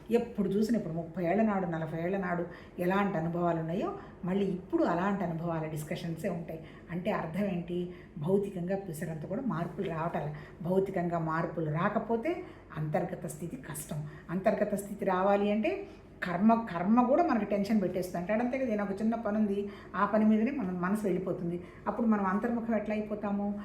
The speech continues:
అంటే అంతర్ముఖం కావాలి అంటే బాహ్యంగా ఉన్నటువంటి విషయాల మీద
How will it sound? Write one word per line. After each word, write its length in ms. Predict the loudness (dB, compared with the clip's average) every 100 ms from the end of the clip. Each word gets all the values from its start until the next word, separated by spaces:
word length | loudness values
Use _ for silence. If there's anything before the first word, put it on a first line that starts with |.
| -12 -8
అంటే 260 | -4 -4 -2
అంతర్ముఖం 600 | -2 2 4 4 2 -2
కావాలి 560 | -2 0 2 2 2 0
అంటే 340 | 0 -2 -2 -10 -12 -8
బాహ్యంగా 640 | -2 0 0 -4 -2 0
ఉన్నటువంటి 400 | 0 0 -2 -6
విషయాల 400 | -6 -4 -2 0
మీద 240 | 0 2